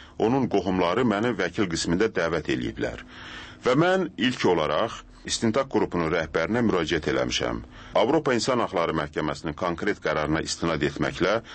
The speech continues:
mən istintaq qrupunun rəhbərindən xahiş eləmişəm ki, Aleksandr Umniaşkinin tam olunduğu cinayətin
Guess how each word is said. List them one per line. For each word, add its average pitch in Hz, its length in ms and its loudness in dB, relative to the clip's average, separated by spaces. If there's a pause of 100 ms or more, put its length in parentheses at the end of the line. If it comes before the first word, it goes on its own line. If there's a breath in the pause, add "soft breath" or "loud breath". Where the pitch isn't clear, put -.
(280 loud breath)
mən 143 160 2
istintaq 127 400 2
qrupunun 101 340 2
rəhbərindən 90 560 0
xahiş 90 300 2
eləmişəm 80 480 0
ki, 117 160 4 (320 loud breath)
Aleksandr 113 580 0
Umniaşkinin 101 840 2 (480 loud breath)
tam 127 220 2
olunduğu 104 420 2
cinayətin 80 560 2